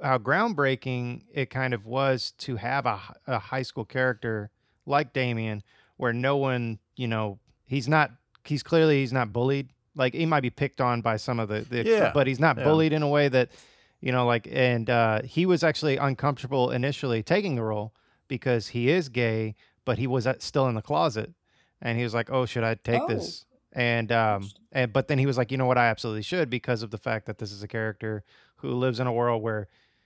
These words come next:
Speaker 1: clearly he can walk around and be himself without being worried about getting his face smashed into a locker or something.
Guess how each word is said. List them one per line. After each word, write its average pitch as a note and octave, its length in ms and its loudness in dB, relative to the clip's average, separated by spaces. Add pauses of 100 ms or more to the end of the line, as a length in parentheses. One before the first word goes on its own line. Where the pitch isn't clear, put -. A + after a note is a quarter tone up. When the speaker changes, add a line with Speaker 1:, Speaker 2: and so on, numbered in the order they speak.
(320)
Speaker 1:
clearly D3 360 4
he C3+ 100 2
can B2 180 -2
walk B2 220 2
around A#2+ 380 0
and A2+ 180 -4
be C3 100 2
himself A#2 500 0
without A#2 460 -2
being A#2+ 220 -4
worried A2 220 0
about A2 180 -2
getting A2 180 -4
his G#2+ 100 -6
face A2+ 220 -2
smashed A2 360 -4
into G#2 200 -4
a - 20 -2
locker G#2+ 420 -2
or G2+ 60 -4
something. G#2 500 -8